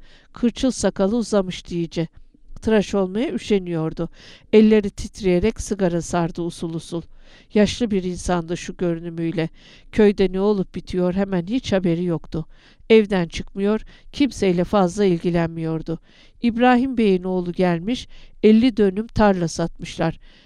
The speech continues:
Hep başkalarından duyuyordu. Ne kendisi gidiyor, ne onlar arıyordu. Köyde birçok şeyler değişiyordu usuldan. Muhtar odasına telefon bağlanmıştı.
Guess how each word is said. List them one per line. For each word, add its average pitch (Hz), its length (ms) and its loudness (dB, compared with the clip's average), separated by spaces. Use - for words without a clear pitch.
Hep - 300 -2
başkalarından 196 880 0
duyuyordu. 160 560 -4
Ne 254 120 2
kendisi 190 540 0
gidiyor, 220 520 -2
ne 226 200 0
onlar 185 360 -2
arıyordu. 160 640 -4
Köyde 311 440 2
birçok 277 380 0
şeyler 214 460 4
değişiyordu 202 680 0
usuldan. 170 520 -2
Muhtar 220 340 0
odasına 208 520 -2
telefon 196 600 2
bağlanmıştı. 165 760 -2